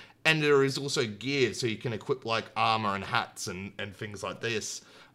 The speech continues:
um, in the game as well for different buffs along the way and upgrade them all as well. So there's a lot of customization, there's a lot of things to do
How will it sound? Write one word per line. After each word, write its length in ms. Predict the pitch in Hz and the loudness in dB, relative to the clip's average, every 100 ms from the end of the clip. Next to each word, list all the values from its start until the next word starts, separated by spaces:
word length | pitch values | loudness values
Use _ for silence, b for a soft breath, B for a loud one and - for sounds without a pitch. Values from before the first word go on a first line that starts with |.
| - | 0
um, 540 | 120 107 104 101 87 b b b _ - | 2 4 2 -2 -10 b b b _ -6
in 160 | 123 117 | -4 -2
the 40 | |
game 300 | 107 120 117 | -2 0 0
as 140 | 107 110 | -2 0
well 260 | 135 127 | 2 2
for 120 | 120 | 0
different 360 | 110 113 101 87 | -6 -6 -8 -4
buffs 280 | 117 101 - | 0 0 -2
along 180 | 110 101 | -2 -2
the 60 | |
way 160 | 98 98 | 0 0
and 100 | 95 | 0
upgrade 400 | 113 110 110 98 | -4 -4 -4 -4
them 160 | 90 92 | -4 -6
all 160 | 85 | -6
as 80 | 85 | -8
well. 140 | 110 98 | -6 -4
So 140 | 123 | -6
there's 120 | 135 | -6
a 60 | 139 | -6
lot 220 | 151 170 | -4 -2
of 60 | 135 | -2
customization, 720 | 147 131 135 131 123 117 - | -4 -4 -2 -2 0 -4 -4
there's 160 | 110 | -6
a 60 | 110 | -4
lot 140 | 123 | -2
of 80 | 120 | -2
things 300 | 131 120 110 | -2 -4 -4
to 80 | 113 | -6
do 260 | 107 110 | -4 -4